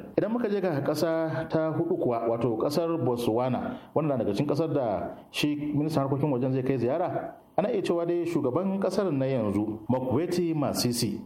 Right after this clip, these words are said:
ya kasance abokin China kuma na kurkusa da ita, kana na kuma wanda yake da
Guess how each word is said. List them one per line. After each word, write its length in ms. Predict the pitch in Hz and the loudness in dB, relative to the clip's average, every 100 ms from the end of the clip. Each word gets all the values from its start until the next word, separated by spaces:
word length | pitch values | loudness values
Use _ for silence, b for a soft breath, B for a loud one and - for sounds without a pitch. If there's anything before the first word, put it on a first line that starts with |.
| - | -4
ya 100 | 113 | 0
kasance 800 | 120 170 135 123 139 131 127 131 B B - - | 2 2 0 2 2 2 0 -4 B B -6 0
abokin 460 | 107 143 151 156 | 2 2 0 0
China 600 | 156 160 165 127 - - - - | 0 0 2 0 -2 -6 -12 -12
kuma 340 | - 151 147 147 | -4 -2 0 0
na 120 | 151 | 0
kurkusa 440 | 160 156 160 175 | -2 -2 -2 0
da 80 | 139 | 0
ita, 520 | - - 107 - - - | 0 0 0 -2 -10 -4
kana 240 | 123 139 | -2 0
na 140 | 127 104 | 0 0
kuma 540 | 135 175 185 156 - - | 0 0 0 -4 -6 -2
wanda 260 | 110 143 | 0 2
yake 240 | 123 123 - | 0 0 0
da 180 | 98 | 0